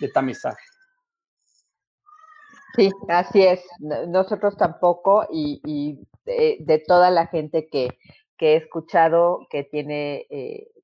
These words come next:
Speaker 2: trabajo en banco de sangre en diferentes países, no, no se está haciendo. Y justo lo que dijiste, o sea, no queremos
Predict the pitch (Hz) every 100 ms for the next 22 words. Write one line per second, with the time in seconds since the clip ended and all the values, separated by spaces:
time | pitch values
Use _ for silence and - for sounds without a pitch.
0 | _ 143 147 156 160 170 147 147 147 151
1 | 143 156 147 139 131 131 131 151 151 151
2 | 165 - 139 151 - 196 - _ _ _
3 | _ - 165 165 160 156 156 175 175 180
4 | 190 - 170 170 196 180 185 202 156 -
5 | 269 262 254 233 226 196 214 302 - 165
6 | 165 170 175 180 185 170 175